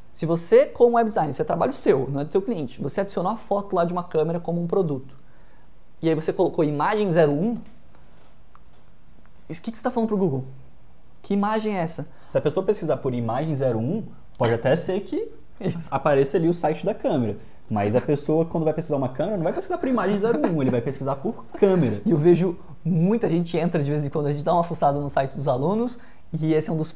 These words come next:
Speaker 1: uma das principais coisas que eu
Speaker 2: Cara,
Speaker 1: entro.
Speaker 2: esse é um erro que eu cometi muito quando eu comecei a fazer
Speaker 1: Hum.
Speaker 2: sites. Quando eu fazia sites, eu baixava as imagens lá do Unsplash, é, do jeito que a imagem vinha, do,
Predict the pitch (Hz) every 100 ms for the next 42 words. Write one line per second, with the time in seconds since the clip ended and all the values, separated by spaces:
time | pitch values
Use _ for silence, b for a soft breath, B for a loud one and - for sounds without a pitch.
0 | - - 180 190 233 233 - - 359 -
1 | 277 247 - - 214 254 240 226 156 190
2 | 233 147 117 - 175 220 - 208 196 -
3 | 320 247 240 277 - 175 160 156 139 135
4 | 110 101 113 104 139 110 90 - - B
5 | B - 123 147 175 160 147 135 165 214
6 | 139 131 156 170 170 165 160 165 156 156
7 | 156 160 - 139 156 190 - - B B
8 | B 127 135 131 127 147 147 190 202 214
9 | 190 185 180 143 151 175 135